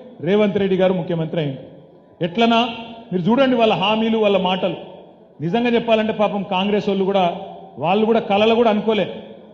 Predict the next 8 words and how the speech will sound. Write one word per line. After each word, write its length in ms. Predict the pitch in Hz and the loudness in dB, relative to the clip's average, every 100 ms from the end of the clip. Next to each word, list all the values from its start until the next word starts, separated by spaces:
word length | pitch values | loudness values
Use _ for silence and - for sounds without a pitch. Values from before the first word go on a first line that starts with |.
| - - 135 | -20 -20 -10
అందుకే 640 | 180 202 226 208 214 - - - | -6 -2 0 -2 -6 -14 -18 -6
వాళ్ళు 200 | 160 190 | -2 0
అధికారంలోకి 560 | 180 202 220 226 214 220 | 2 4 2 2 0 -2
వస్తాము, 680 | - 226 220 214 - - - - | -2 0 0 -2 -8 -18 -20 -12
ఇవన్నీ 240 | 139 190 220 | -4 -2 0
నిల-, 300 | 190 208 196 | 0 0 0
నిలబెట్టుకోవాల్సి 720 | 190 214 226 - 226 226 220 | 2 2 2 2 2 4 2
వస్తది 680 | 196 233 220 214 214 - | 0 2 2 2 -2 -10